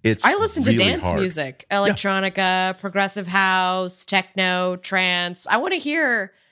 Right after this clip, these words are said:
Speaker 2: I wanna, not E D M. I don't listen to E D M.
Speaker 1: <laughs>
Speaker 2: I listen to the real stuff. You know,
Speaker 1: No
Speaker 2: Jamera-,
Speaker 1: Oomps
Speaker 2: put on a
Speaker 1: music for you.
Speaker 2: Jamiroquai.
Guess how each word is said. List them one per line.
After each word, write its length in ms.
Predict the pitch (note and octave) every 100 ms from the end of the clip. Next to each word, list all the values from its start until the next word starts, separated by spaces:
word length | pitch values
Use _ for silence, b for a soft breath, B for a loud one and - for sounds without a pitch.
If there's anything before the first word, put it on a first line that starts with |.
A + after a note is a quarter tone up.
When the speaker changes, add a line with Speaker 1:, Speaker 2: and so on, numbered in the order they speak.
| _ _ -
Speaker 2:
I 60 |
wanna, 200 | C#4 D#4 - -
not 300 | F#3 F#3 F#3
E 120 | F#3+
D 120 | E3+
M. 260 | D3+ C3 C#3 -
I 100 | D3+
don't 160 | D#3+
listen 260 | D3 - C3+
to 120 | B2+
E 60 | A2
D 160 | G#2
M. 160 | E3 -
Speaker 1:
<laughs> 640 | F#3+ - - - - B4
Speaker 2:
I 40 | -
listen 260 | E3+ C#3 D#3+
to 60 |
the 120 | D#3+ D3+
real 180 | D3
stuff. 500 | C#3+ - - - - -
You 80 | A#3
know, 140 | F#3
Speaker 1:
No 60 | A2
Speaker 2:
Jamera-, 300 | F3+ D#3+ D#3
Speaker 1:
Oomps 120 | -
Speaker 2:
put 80 | -
on 80 | -
a 40 |
Speaker 1:
music 200 | F#3+ D#3+
for 60 | D#3
you. 160 | D#3+ E3
Speaker 2:
Jamiroquai. 400 | G3 F#3+ G#3